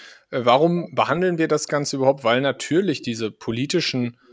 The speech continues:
Entscheidungen Auswirkungen auf die Finanzmärkte, auf die Wirtschaft und die Sicherheit, äh, von allen, äh, Finanzen und, äh, ja, jedem einzelnen Bürger hier in Deutschland haben. Äh, wir würden gleich einmal starten,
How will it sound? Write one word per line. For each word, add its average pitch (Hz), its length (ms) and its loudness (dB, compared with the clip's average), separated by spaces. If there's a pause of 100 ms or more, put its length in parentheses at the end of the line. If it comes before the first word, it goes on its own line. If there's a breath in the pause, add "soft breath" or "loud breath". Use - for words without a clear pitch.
(240 soft breath)
Entscheidungen 139 680 2
Auswirkungen 147 640 2
auf 127 140 0
die 143 100 -2
Finanzmärkte, 151 720 0
auf 117 140 -2
die 123 180 -2
Wirtschaft 160 460 4
und 170 180 -4
die 190 80 -4
Sicherheit, 139 600 2
äh, 127 180 -4
von 123 220 -4
allen, 135 400 -2 (340 soft breath)
äh, 113 160 2
Finanzen 135 580 0
und, 127 280 -4
äh, 120 140 0
ja, 127 260 6
jedem 123 320 0
einzelnen 127 440 2
Bürger 131 220 4
hier 113 80 2
in 110 80 -2
Deutschland 120 380 0
haben. 120 320 -2 (720)
Äh, 117 220 2
wir 123 160 4
würden 165 180 8
gleich 147 220 4
einmal 147 180 0
starten, 151 480 2